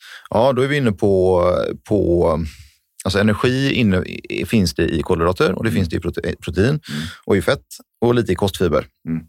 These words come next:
Speaker 1: Alltså de här stora, vad ska vi säga, grupperna utav, eh, nutrienter, säger man. Alltså olika beståndsdelar i maten.
Speaker 2: Mm.
Speaker 1: Eh, och de här olika delarna innehåller lite olika mycket energi.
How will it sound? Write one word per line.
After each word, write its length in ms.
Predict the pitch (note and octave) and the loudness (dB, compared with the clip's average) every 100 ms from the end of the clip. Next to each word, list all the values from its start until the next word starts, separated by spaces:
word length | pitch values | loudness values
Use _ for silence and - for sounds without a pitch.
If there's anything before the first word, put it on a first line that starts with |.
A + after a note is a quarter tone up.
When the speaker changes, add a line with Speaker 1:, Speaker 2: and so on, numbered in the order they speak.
| _ _ - | _ _ -10
Speaker 1:
Alltså 140 | F2+ | -2
de 60 | F#2 | 0
här 80 | E2+ | 0
stora, 380 | - F2 D#2+ F2 F2 F2 F2 E2 | 0 0 2 2 2 2 2 0
vad 140 | C#2+ | -2
ska 100 | - | -4
vi 40 | E2+ | 0
säga, 180 | D2+ | 0
grupperna 720 | D#2 F#2+ F#2+ - - E2 F#2+ | 0 0 -2 -6 -6 0 2
utav, 540 | G2+ - F2 D2 D#2 E2 | 2 2 0 0 0 0
eh, 260 | D2+ D2 D2+ E2 - - | 0 0 -2 -6 -14 -6
nutrienter, 760 | F#2 F2+ G2 G2 D2 D#2 D#2+ G2+ | 0 0 2 0 0 -6 -2 0
säger 180 | D#2+ C2 | 0 -2
man. 140 | - - - | -10 -18 -14
Alltså 320 | - - - F2+ _ _ | -8 -6 -6 -12 _ _
olika 300 | F#2 F2 E2 D#2+ | -4 -4 -4 -4
beståndsdelar 680 | E2 F#2 D#2+ - D#2+ E2 | -2 0 -2 -2 -2 0
i 20 | |
maten. 400 | E2+ E2 - F#2 - E2+ | 2 0 -2 -6 -4 -4
Speaker 2:
Mm. 100 | F2+ - - - - E2+ E2+ E2+ F2 F2 F2 | -4 -4 -14 -18 -6 0 2 4 2 2 0
Speaker 1:
Eh, 60 | - - | -2 -2
och 240 | G2+ G2+ | 0 2
de 120 | A2 | 2
här 140 | G#2+ A#2+ | 2 0
olika 180 | G2+ | 0
delarna 360 | G2+ G#2 F2+ F#2 | 0 2 2 2
innehåller 320 | F#2+ F2 F2 | 2 2 0
lite 220 | E2+ D2+ | 0 -2
olika 340 | F2+ F2 D#2+ D#2+ | -2 -2 -4 -2
mycket 280 | E2 - D#2 | -4 -2 -2
energi. 320 | B2+ B2+ | 0 0